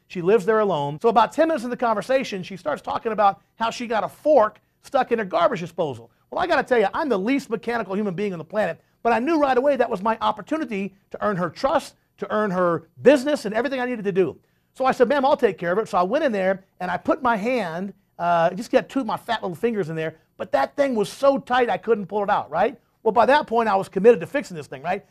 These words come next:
I didn't want, I didn't want to give up. I was trying <laughs> everything I could to get this fork out. So eventually, I took the entire disposal off from underneath, broke the thing down, and got the fork out. The whole process took me about an hour. But let me tell you something. Over the course of that hour,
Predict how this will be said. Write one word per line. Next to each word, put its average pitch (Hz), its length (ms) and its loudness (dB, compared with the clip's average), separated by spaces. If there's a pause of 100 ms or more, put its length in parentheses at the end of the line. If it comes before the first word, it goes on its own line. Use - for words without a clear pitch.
(140)
I 170 80 -2
didn't 196 120 2
want, 226 140 2
I 202 60 2
didn't 220 140 2
want 214 100 2
to 196 60 -2
give 202 160 0
up. 196 160 2
I - 20 -6
was 185 160 -10
trying 196 220 -8
<laughs> - 20 -14
everything 262 340 -2
I 226 60 2
could 233 320 6 (220)
to 208 40 -4
get 233 200 -4
this 202 120 -2
fork 254 320 2
out. 120 220 -4 (400)
So 226 160 6
eventually, 247 420 2
I 226 60 0
took 226 220 -2
the 214 120 -4
entire 262 380 -2
disposal 196 720 0 (160)
off 214 280 4
from 202 120 -4
underneath, 208 480 -2 (220)
broke 262 220 8
the 240 100 -4
thing 240 180 2
down, 220 300 0
and 175 160 -8
got 202 220 0
the 175 60 -10
fork 190 340 0
out. 113 160 -6 (260)
The - 80 -2
whole 262 240 8
process 240 480 -2
took - 220 -14
me 190 60 -6
about 170 200 -2
an 160 80 -4
hour. 156 380 -8 (240)
But 226 100 -2
let 285 100 6
me 330 80 2
tell 269 200 2
you 262 60 -4
something. 151 340 -6 (320)
Over 311 240 8
the 294 80 -6
course 247 320 -4
of 220 60 -10
that 226 140 2
hour, 180 460 2